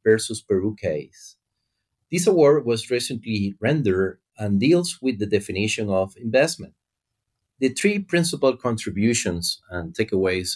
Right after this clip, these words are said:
are, in my opinion, that first, the, uh, based on the, uh, Vienna Convention of the Law of the Treaties, we should rely only on the language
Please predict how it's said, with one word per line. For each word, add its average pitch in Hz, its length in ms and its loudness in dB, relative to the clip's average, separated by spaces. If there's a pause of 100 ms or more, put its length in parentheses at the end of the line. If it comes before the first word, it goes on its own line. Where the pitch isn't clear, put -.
are, 98 360 0 (100)
in 85 100 -10
my 95 140 0
opinion, 95 600 -4 (560)
that - 260 -2
first, 117 420 0 (640)
the, 113 480 2
uh, 104 380 2
based 170 260 2
on 180 140 0
the, 120 320 0
uh, 110 180 0
Vienna 123 640 0 (160)
Convention 107 580 2
of 95 220 -2
the 92 80 -2
Law 95 300 2
of 87 40 -4
the 90 100 -4
Treaties, 123 640 0 (220)
we 139 140 2
should - 600 0
rely 104 640 0
only 143 520 2
on 113 140 2
the 95 80 2
language 92 640 0